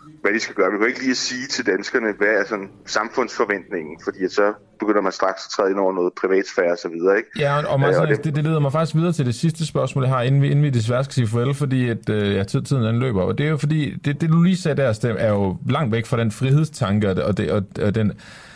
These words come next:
Speaker 2: den frisættelse, som Venstre jo blandt andet gik på valg på. Nu kan vi så diskutere, om de ender med at være en del af Blå Blok. Det er jo ikke sikkert. Men alligevel, jeg vil godt lige give dig en lille udfordring her sidst, Martin Henriksen.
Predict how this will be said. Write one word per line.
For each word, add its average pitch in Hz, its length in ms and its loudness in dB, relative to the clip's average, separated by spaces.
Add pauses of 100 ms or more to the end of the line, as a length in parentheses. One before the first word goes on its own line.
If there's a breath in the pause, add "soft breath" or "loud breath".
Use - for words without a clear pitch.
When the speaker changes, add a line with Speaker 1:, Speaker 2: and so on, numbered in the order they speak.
(160 loud breath)
Speaker 2:
den 104 120 0
frisættelse, 104 640 -2
som 95 200 2
Venstre 107 300 0
jo 87 100 0
blandt 87 240 0
andet 104 140 0
gik 95 140 -6
på 95 100 0
valg 95 200 -2
på. 90 340 0
Nu 110 140 2
kan 113 80 0
vi 104 60 0
så 110 100 -4
diskutere, 107 380 0
om 95 60 4
de 101 140 2
ender 110 120 0
med 104 100 2
at 90 60 0
være 90 80 2
en 90 80 4
del 101 120 2
af 85 100 0
Blå 107 120 0
Blok. 92 300 -2
Det - 20 -4
er 113 80 2
jo - 60 0
ikke 107 180 2
sikkert. 98 340 -2
Men 120 120 0
alligevel, 147 340 2 (280)
jeg 120 80 0
vil 123 60 0
godt 143 120 2
lige 139 80 -2
give 147 80 2
dig 139 40 2
en 127 40 4
lille 127 140 2
udfordring 127 380 2
her 95 60 2
sidst, 104 220 0
Martin 90 200 2
Henriksen. 85 360 0